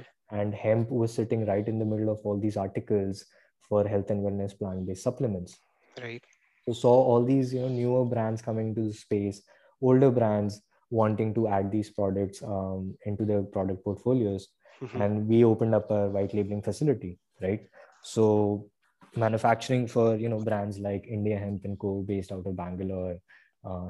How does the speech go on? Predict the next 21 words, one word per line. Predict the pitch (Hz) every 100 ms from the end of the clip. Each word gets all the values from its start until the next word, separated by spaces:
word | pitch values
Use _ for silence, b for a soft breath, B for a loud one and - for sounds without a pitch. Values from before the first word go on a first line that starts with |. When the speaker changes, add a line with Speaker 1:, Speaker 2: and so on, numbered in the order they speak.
| 90
Speaker 1:
Hemis, | 107 98 92 90 - -
Wildleaf, | 107 101 98 95 95 95 95 - - _ _ _ _ -
uh, | 90 87 87
Digilicious, | 98 104 101 98 - 92 90
Hemp | - 95 92
Healthy | 92 92 90
Harvest, | 101 95 95 90 87 -
Himalayan | 92 87 90 90
Hemp | 92 87
Company, | - 95 95 95 90 90
Ayurveda | 95 90 87 90 90
Essentials, | 87 95 92 - 92 90 90 - _ _ _ _ _ 95
um, | 87 85 90 95
Nom, | 98 98 92 90 87 _
a | 110
lot | 123 131
of | 120
them, | 117 110 107 120 - -
a |
lot | 104 101
of | 98